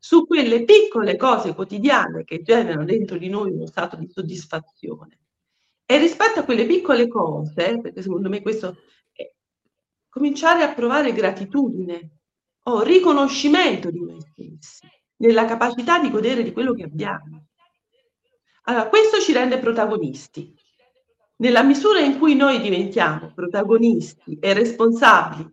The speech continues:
della nostra vita, noi non, no, è impossibile essere sottomessi a chi che sia o essere, eh, o considerarsi vittime,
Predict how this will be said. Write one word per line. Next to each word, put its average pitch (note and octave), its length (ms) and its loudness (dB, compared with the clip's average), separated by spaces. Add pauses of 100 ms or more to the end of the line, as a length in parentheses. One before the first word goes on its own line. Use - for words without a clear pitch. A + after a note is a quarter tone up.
(160)
della D3+ 260 -4
nostra E3+ 540 -6 (160)
vita, E3+ 640 -8 (500)
noi E4 260 2
non, C4 320 2
no, A#3+ 440 -6
è - 80 2
impossibile E4 760 2
essere G3 360 -4
sottomessi F#3+ 540 -10
a F3 40 -12
chi - 200 -20
che B3+ 120 -12
sia D#4+ 400 0 (560)
o B3 160 6
essere, G#3 840 0 (200)
eh, E3+ 200 -2
o B3 320 2
considerarsi A#3 920 -2
vittime, F3 840 -2